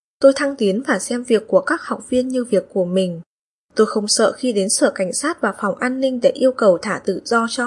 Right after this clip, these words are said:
họ. Thật vậy, lúc đó tôi không hiểu và nghĩ rằng tôi đang giải cứu các học viên. Nhìn lại, mọi thứ tôi làm là cho bản thân mình. Bây giờ tôi biết rằng, khi tôi có thể bước ra khỏi xã hội người thường và xem việc của người khác như là của mình,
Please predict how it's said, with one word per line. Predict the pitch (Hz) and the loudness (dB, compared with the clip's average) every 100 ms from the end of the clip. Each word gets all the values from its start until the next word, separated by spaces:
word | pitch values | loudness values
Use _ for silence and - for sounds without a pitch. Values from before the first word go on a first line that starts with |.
| 247 | -2
họ. | 226 208 - - _ _ _ _ - | 0 0 -2 -14 _ _ _ _ -8
Thật | 202 - | -6 -2
vậy, | 202 185 - _ _ _ - | 2 2 2 _ _ _ 2
lúc | 277 277 | 4 4
đó | 196 175 226 - | 2 2 0 2
tôi | 285 | 2
không | 294 277 | 4 4
hiểu | 240 190 | 6 4
và | - 170 | 4 -4
nghĩ | 170 247 | -4 -4
rằng | 269 247 175 - | -2 -2 -2 -2
tôi | 220 | 0
đang | 226 226 | 0 -2
giải | 226 196 - | -2 -4 -2
cứu | 190 | -4
các | 190 - - | 0 -2 -2
học | 220 - | -8 -2
viên. | 240 247 247 254 _ _ _ _ | 4 4 4 -8 _ _ _ _
Nhìn | 202 180 | -4 -2
lại, | 180 185 170 - _ - | -4 -4 -6 -10 _ 0
mọi | 220 - | 2 2
thứ | 196 254 | -2 0
tôi | 294 | 2
làm | 262 233 185 | 4 4 2
là | 175 180 | 0 -4
cho | - 277 | -2 -2
bản | 359 208 | -2 -4
thân | - 269 254 | -2 -2 2
mình. | 208 175 160 - _ _ _ _ | 0 0 -8 -16 _ _ _ _
Bây | - 214 | -2 -2
giờ | 202 190 170 | 2 2 2
tôi | 196 | 0
biết | 233 311 | -2 -4
rằng, | - 208 175 180 _ _ _ | -2 -2 -2 -8 _ _ _
khi | - 220 | -4 0
tôi | 220 214 | 2 2
có | 208 - | 0 2
thể | 285 | 2
bước | 196 277 | 2 -2
ra | - 277 277 | -2 -2 0
khỏi | 262 190 | 0 0
xã | - - | 0 0
hội | 262 262 | 4 4
người | 196 185 | 2 -4
thường | 180 202 180 165 _ _ _ - | 0 2 2 0 _ _ _ -2
và | 214 | -2
xem | - 294 | 0 -2
việc | 277 226 226 | 2 2 4
của | 196 | 2
người | 170 175 | 2 0
khác | 165 330 359 | -2 -4 -6
như | 330 277 | -2 0
là | 247 | 0
của | 185 202 | 0 -2
mình, | 175 180 180 160 | -2 -2 -6 -8